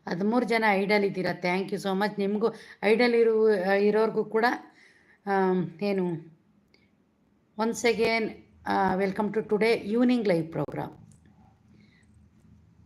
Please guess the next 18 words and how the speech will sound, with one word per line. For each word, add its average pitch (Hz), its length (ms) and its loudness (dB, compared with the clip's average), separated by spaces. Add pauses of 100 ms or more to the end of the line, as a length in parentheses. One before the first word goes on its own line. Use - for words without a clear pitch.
(680)
ಫಕೀರಪ್ಪ 294 540 4
ಅವ್ರು 262 180 6
ಬಂದಿದ್ದಾರೆ, 220 400 2
ಫಸ್ಟ್ 254 280 -2
ಟೈಮ್ 269 180 2
ನಾನು 233 140 0
ಲೈವ್‌ಗೆ 208 300 2
ಬಂದಿದ್ದೀರಾ 196 380 -2
ಪ್ರ-, 196 360 -4
ಫಕೀರಪ್ಪ 202 440 -2
ಅವರು. 190 300 -4 (320)
Welcome 220 340 0
to 233 120 -4
today 233 220 2
live 240 260 0
program 196 340 0
ಫಕೀರಪ್ಪ 175 480 -6
ಸರ್, 170 360 -4